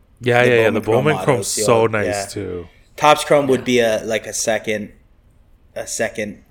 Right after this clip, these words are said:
Speaker 2: secondary, like, if I
Speaker 1: Yeah.
Speaker 2: couldn't get that Bowman Chrome.
Speaker 1: Yeah, both those auto cards are just beautiful, so.
Speaker 2: Yeah.
Speaker 1: It, it's too late for those, for me,
Speaker 2: <laughs>
Speaker 1: for ninety-nine percent of us,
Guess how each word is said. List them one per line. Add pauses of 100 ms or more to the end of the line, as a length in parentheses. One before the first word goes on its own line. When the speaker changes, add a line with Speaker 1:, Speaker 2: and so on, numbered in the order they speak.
Speaker 2:
secondary,
like,
if
I
Speaker 1:
Yeah.
Speaker 2:
couldn't
get
that
Bowman
Chrome. (240)
Speaker 1:
Yeah,
both
those
auto
cards
are
just
beautiful,
so.
Speaker 2:
Yeah. (400)
Speaker 1:
It, (100)
it's (200)
too
late
for
those,
for
me, (420)
Speaker 2:
<laughs>
Speaker 1:
for
ninety-nine
percent
of
us,